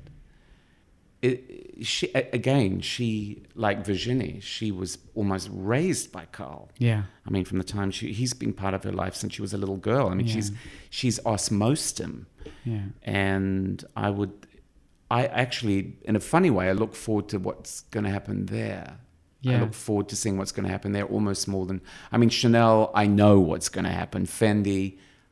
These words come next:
Speaker 1: I think there'll be a, a, a kind of excitement,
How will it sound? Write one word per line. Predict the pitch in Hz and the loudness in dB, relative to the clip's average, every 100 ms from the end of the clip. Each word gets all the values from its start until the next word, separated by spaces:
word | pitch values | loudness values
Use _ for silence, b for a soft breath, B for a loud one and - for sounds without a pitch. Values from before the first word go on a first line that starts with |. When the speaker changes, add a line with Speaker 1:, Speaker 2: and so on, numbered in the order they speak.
| _ | _
Speaker 1:
I | - | -6
think | - 110 | -2 0
there'll | 87 92 | 0 0
be | 98 | 0
a, | 95 - | 0 -2
a, | 104 - | -6 -8
a | 101 | -8
kind | - 110 | -6 -2
of | 92 | -2
excitement, | - - - 92 98 - 95 95 | -2 -2 0 0 -2 -4 -4 -6